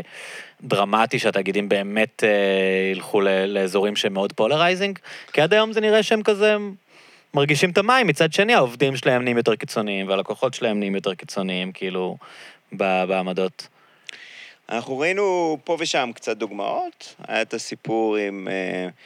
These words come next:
Speaker 2: אה, חוק שחוקקו, אני חושב, בצפון קרוליינה, נגד,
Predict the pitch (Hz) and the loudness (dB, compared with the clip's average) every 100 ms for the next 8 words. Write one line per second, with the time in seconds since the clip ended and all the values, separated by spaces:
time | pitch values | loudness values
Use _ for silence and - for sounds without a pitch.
0 | - _ _ _ - 87 87 85 87 - | -20 _ _ _ -10 -6 -4 -6 -10 -20
1 | - - 120 - 117 - - 107 - 113 | -16 -6 -4 -4 -8 -10 -12 -10 -4 -4
2 | 107 104 - 107 101 - 107 107 117 101 | -4 -6 -6 -4 -6 -6 -6 -6 -2 -2
3 | 92 110 127 123 120 117 113 110 110 101 | 0 2 2 2 2 2 2 2 0 2
4 | 107 104 104 | 4 4 4